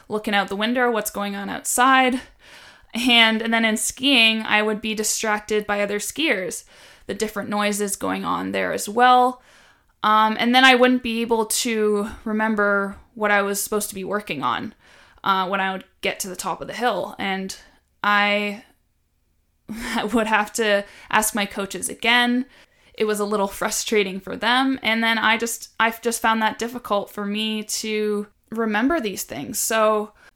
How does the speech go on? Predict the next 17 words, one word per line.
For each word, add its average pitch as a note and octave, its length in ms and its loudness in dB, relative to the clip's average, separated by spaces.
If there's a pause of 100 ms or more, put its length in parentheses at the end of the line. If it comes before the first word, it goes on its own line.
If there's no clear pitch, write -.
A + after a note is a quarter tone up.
also A#3+ 300 0
in A3+ 120 0
social C4 540 0
situations, G3+ 760 -6
my G#3+ 140 -2
friends A#3 320 0
would A#3 140 -4
make G#3 180 -4
comments A3+ 460 0
about G3+ 240 -2
how G#3 240 0
I G#3 60 0
would G#3 100 -4
just G#3 200 -8
be G3+ 120 -10
staring A3 480 0
into, G#3 280 -8